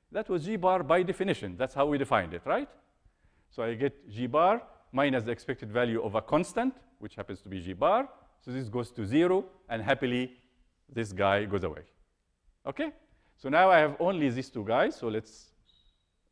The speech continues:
write them. I have the expected value of this whole thing, which again is the sum of the expected values. So the first guy is a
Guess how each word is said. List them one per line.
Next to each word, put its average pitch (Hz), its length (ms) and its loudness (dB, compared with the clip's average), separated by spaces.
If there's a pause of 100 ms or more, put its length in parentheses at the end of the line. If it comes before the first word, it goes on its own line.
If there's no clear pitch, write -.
(260)
write 85 260 -10
them. 170 180 -8 (2000)
I 131 120 2
have 147 140 0
the 143 80 0
expected 196 500 -2
value 160 460 0
of 117 180 -4 (280)
this 117 320 -6
whole 101 220 -4
thing, 175 320 -6
which 127 220 -6
again 104 260 -2
is 101 140 -6
the 98 100 -6
sum 131 200 0
of 90 120 -4
the 90 80 -8
expected 95 460 -10
values. 135 440 -4 (840)
So 120 320 -2
the 110 120 -4
first 202 320 0
guy 160 360 2
is 151 180 0
a 139 200 4